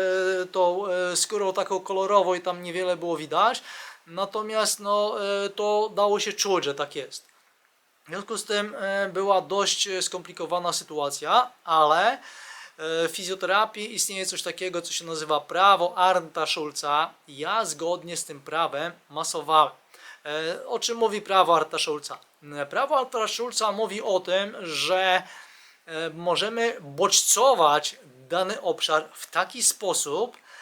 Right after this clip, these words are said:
żeby bodźcować na poziomie osiemdziesięciu,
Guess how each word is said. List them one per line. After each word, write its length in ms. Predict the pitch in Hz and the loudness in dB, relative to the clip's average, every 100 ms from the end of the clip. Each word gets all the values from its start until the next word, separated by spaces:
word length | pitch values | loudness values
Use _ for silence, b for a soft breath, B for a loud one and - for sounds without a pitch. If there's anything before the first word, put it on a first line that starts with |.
| B B | B B
żeby 840 | 151 143 131 175 185 202 208 208 - _ | -10 -4 0 0 0 -2 0 0 -4 _
bodźcować 760 | 165 151 180 - 226 226 190 | -18 -10 -10 -4 -4 -2 -4
na 100 | 196 | -4
poziomie 540 | 190 190 - 202 202 208 - | -6 -4 -4 -4 -4 -10 -10
osiemdziesięciu, 1600 | 202 233 - 190 180 156 180 - 208 220 226 226 - - 214 214 | -2 0 2 0 -8 -8 0 0 2 2 0 -2 -6 -4 2 2